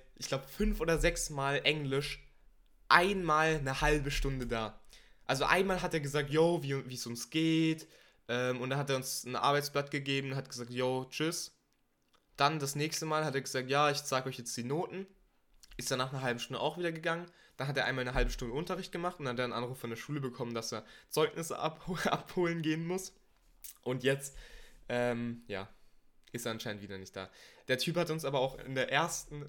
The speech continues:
fucking Stunde, ne, in der ersten Stunde, wo wir in der Schule waren, in der Berufsschule in der neuen Klasse,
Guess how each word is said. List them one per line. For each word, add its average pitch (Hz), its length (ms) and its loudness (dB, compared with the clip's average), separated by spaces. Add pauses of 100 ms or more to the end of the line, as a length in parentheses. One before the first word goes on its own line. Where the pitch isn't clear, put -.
fucking 160 440 -8
Stunde, 151 640 -4 (300)
ne, 147 180 -4
in 135 80 -10
der 123 240 -4
ersten 175 600 -2
Stunde, 156 480 -2
wo 131 120 -6
wir 131 120 -2
in 123 60 -2
der 123 80 -2
Schule 139 340 -6
waren, 110 180 -6
in 110 120 -10
der 113 80 -4
Berufsschule 117 420 -10
in 113 80 -10
der 113 100 -2
neuen 113 140 -4
Klasse, 123 460 -6